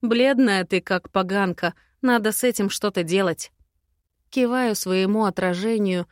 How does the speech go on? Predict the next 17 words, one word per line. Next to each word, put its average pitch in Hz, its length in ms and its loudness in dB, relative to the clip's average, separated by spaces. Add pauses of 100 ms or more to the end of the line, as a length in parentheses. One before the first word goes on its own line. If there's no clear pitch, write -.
(220)
и 220 140 -2
пробегаюсь 190 840 -2
пальчиками 190 760 -6
по 180 200 -4
завалу, 175 640 -2 (240)
который 185 500 -2
устроила. 175 680 -6 (840)
Чего 247 380 2
только 220 400 0
в - 20 0
моей 196 320 2
сумочке 190 600 -2
нет, 180 300 -2 (360)
от 277 180 -4
предмета 208 540 0
личной 190 420 -2
гигиены 180 720 -2